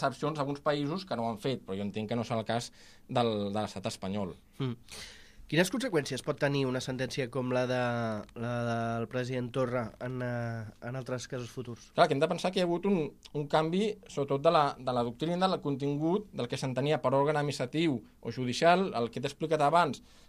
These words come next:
Speaker 1: de si la gec, que és un òrgan administratiu, doncs aquí serà co-, ha condemnat el president Torra, mm, com si fos un òrgan judicial, mm, això va en contra del que s'havia pronunciat, doncs, una altra sala del Tribunal Suprem, la Sala Contenciosa Administrativa. Doncs, per tant, la primera conseqüència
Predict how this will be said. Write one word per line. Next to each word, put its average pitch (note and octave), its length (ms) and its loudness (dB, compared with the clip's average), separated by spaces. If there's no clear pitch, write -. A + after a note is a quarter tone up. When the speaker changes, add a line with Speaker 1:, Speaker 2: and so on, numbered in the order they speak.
Speaker 1:
de C3 160 -2
si C3+ 160 -2
la B2+ 80 4
gec, D3 400 4
que B2 80 -2
és A#2 80 -6
un B2 80 2
òrgan C3+ 160 0
administratiu, C#3 560 0
doncs A2+ 160 -2
aquí A#2 160 -6
serà C3 240 0
co-, - 80 -16
ha B2 160 -8
condemnat C3+ 400 -2
el A#2 80 -6
president B2 400 -4
Torra, C#3+ 300 2
mm, A#2 400 -4
com B2 160 -2
si B2+ 240 -2
fos C#3+ 320 0
un B2+ 80 4
òrgan C3+ 240 0
judicial, D#3+ 480 2
mm, A#2+ 240 -6
això C#3+ 160 0
va D#3+ 80 6
en D#3+ 80 2
contra E3+ 400 4
del E3+ 80 0
que C#3+ 120 0
s'havia C#3 280 2
pronunciat, D3 560 0
doncs, D3 240 -2
una C3+ 100 0
altra C#3+ 220 0
sala D3+ 240 2
del A2 160 0
Tribunal A#2+ 240 -2
Suprem, E3+ 480 2
la G#2+ 100 -8
Sala A#2+ 220 -2
Contenciosa C3 380 0
Administrativa. C3+ 440 2
Doncs, A2 240 -4
per A2+ 140 0
tant, D#3+ 120 4
la B2 120 2
primera C3 300 2
conseqüència D3+ 680 0